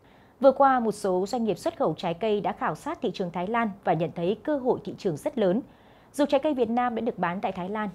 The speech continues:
nhưng đa số đi phân khúc thị trường giá rẻ nên chất lượng thấp,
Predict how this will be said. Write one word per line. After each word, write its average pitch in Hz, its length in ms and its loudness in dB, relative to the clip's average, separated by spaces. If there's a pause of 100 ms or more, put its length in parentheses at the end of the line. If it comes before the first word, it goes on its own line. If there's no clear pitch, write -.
(120)
nhưng 208 300 2
đa 196 180 2
số 175 300 0
đi 214 240 0
phân 190 140 -2
khúc - 220 -4
thị 202 160 0
trường 185 200 -2
giá 160 180 -4
rẻ 196 280 4 (300)
nên 254 220 6
chất - 220 -4
lượng 220 160 0
thấp, 330 160 0